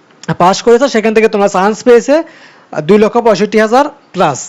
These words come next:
এবং তেত্রিশ দশমিক শিক্ষার্থী পঞ্চাশ নম-, পঞ্চাশের উপর পেয়েছে এবং ছেষট্টি দশমিক শিক্ষার্থী পঞ্চাশের নিচে পেয়েছে। অর্থাৎ রেজাল্টের পরিমাণ খারাপ, কিন্তু পাস করেছে অধিকাংশ শিক্ষার্থী, ঠিক আছে? So তোমাদের কিন্তু পরীক্ষা,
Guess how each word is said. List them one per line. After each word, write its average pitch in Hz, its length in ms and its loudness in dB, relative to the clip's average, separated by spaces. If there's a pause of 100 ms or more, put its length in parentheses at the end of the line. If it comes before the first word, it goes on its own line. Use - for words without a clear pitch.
(600)
এবং 196 460 0
তেত্রিশ 226 360 0
দশমিক 247 460 0 (440)
শিক্ষার্থী 226 520 -2
পঞ্চাশ 240 440 -2
নম-, 220 240 0
পঞ্চাশের 233 320 2
উপর 214 180 2
পেয়েছে 220 440 2 (100)
এবং 180 340 -2
ছেষট্টি 214 360 -8
দশমিক 220 400 0
শিক্ষার্থী 202 460 -2 (480)
পঞ্চাশের 285 360 0 (120)
নিচে 233 260 2
পেয়েছে। 156 300 -2
অর্থাৎ 190 340 -2 (100)
রেজাল্টের 190 400 -2
পরিমাণ 190 300 0
খারাপ, 170 340 -4
কিন্তু 202 180 -4
পাস 220 260 0
করেছে 240 240 0
অধিকাংশ 202 340 0
শিক্ষার্থী, 170 460 -6
ঠিক 208 180 -4
আছে? 202 260 -4 (1120)
So - 140 -6
তোমাদের 262 260 2
কিন্তু 302 180 -2
পরীক্ষা, 269 480 0